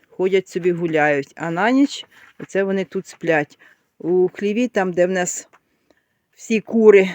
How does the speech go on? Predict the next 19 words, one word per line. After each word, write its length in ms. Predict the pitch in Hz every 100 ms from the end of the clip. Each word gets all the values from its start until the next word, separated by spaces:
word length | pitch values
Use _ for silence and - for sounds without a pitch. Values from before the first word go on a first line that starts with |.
| -
то 140 | - 185
вони 240 | 202 196
їх 140 | 190 175
будуть 320 | 185 185 -
ще 160 | 190
поки 300 | 170 175 175
бити, 420 | 165 202 254 - 220
вони 240 | 196 190
ще 180 | - 175
маленькі, 680 | 165 190 226 247 - 233 202 _ _ _ _ - _ _ _ -
малі, 520 | 196 185 185 226 254 - _ _ _ _ _ _ _ _ _ -
то 140 | 180
вони 300 | 170 175 240
поки 440 | - 190 190 196 202 _ _ _ -
знаходяться 840 | 160 151 - 175 196 - - - -
у 100 | 160
нас 440 | 151 147 170 - _
тут. 400 | 143 135 - - _ _ _ _ _ _ _ _ _ _ _ _ _ _ _ _ _ _ _ _ _ _ _ _ _ _ _
Ось 460 | 147 139 156 -